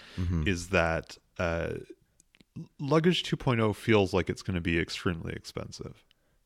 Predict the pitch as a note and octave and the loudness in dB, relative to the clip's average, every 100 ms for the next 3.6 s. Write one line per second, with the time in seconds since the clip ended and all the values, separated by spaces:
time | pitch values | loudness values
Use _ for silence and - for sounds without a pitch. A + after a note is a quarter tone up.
0 | _ _ _ _ _ _ - G#2 - - | _ _ _ _ _ _ -10 -10 -4 0
1 | - - - A#2 G2+ F#2 - - - - | 0 -2 -4 4 6 6 2 -8 -20 -20
2 | _ _ - F#2+ F2+ F#2+ _ _ _ _ | _ _ 0 2 2 -2 _ _ _ _
3 | _ A#2+ C#3 B2 D#2+ E2+ | _ 6 10 10 8 2